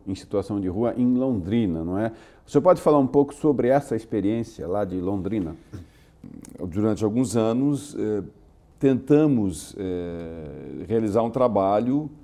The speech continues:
Speaker 2: junto à população em situação de rua, eh, em Londrina, principalmente na área central. Agora já melhorou bastante. Nós temos, eh, a população em situação de rua, cerca de mil pessoas lá em Londrina.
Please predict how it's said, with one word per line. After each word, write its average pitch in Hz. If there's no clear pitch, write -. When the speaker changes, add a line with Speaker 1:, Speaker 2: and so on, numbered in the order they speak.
Speaker 2:
junto 117
à 104
população 98
em 98
situação 98
de 87
rua, 104
eh, 90
em 101
Londrina, 101
principalmente 131
na 127
área 131
central. 113
Agora 113
já 117
melhorou 113
bastante. 107
Nós 101
temos, 107
eh, 85
a 80
população 98
em 101
situação 101
de 98
rua, 110
cerca 101
de 90
mil 123
pessoas 107
lá 92
em 90
Londrina. 98